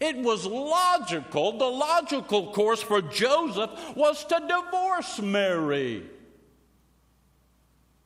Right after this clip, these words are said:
But God called Joseph to wed Mary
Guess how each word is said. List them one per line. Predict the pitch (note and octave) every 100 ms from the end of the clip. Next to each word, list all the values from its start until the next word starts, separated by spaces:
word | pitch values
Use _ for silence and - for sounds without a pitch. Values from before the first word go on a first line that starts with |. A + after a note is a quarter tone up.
| _ _ _ _ _ _ _ _ _ _ _ _ _ _ _ _ _ _ _ _ _ _ _ _ _ _ -
But | F#2 -
God | G2+ B2 A#2+
called | G#2+ G2 F2+
Joseph | G2+ G2+ G2+ G#2+ G2+ -
to | G#2
wed | F#2+ F#2 A2 A2+ F#2+
Mary | F#2 F2 F2 F2 E2+ F2